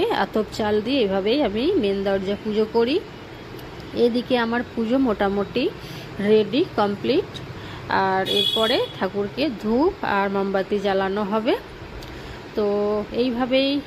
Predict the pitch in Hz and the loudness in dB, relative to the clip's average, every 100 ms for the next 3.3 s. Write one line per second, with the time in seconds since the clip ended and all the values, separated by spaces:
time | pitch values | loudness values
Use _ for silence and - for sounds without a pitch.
0 | - - 208 214 214 220 220 214 202 - | -10 -10 -2 0 0 -2 -2 0 -2 0
1 | 214 208 196 202 202 208 208 220 214 - | 0 0 0 2 2 2 2 0 -4 -2
2 | 202 185 208 214 - 214 226 254 - - | 0 2 0 -2 -4 -4 -4 -4 -10 -16
3 | - - 214 | -10 -2 0